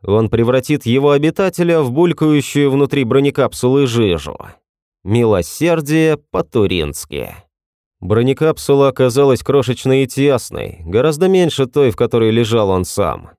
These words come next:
и похожей скорее на железную деву, чем на комфортный ложемент для рыцаря. Лангобард вяло ворочался в ней, пытаясь дрожащими руками отстегнуть амортизирующие ремни. Гамбизон его был обожжен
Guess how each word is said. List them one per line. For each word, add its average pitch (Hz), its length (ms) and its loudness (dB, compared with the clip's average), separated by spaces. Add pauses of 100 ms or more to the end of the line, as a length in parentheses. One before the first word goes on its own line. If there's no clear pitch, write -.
(140)
и 120 160 -6
похожей 123 600 0
скорее 123 400 0
на 113 120 2
железную 131 560 2
деву, 120 500 0
чем 104 260 -2
на 104 100 0
комфортный 151 760 0
ложемент 120 640 0
для 117 260 2
рыцаря. 76 760 -4 (600)
Лангобард 123 760 0
вяло 135 320 2
ворочался 139 640 0
в 127 80 0
ней, 131 220 2
пытаясь 117 460 0
дрожащими 135 640 0
руками 135 400 2
отстегнуть 151 640 0
амортизирующие 110 1080 0
ремни. 117 520 0 (300)
Гамбизон 143 720 0
его 165 260 2
был 139 280 2
обожжен 113 720 0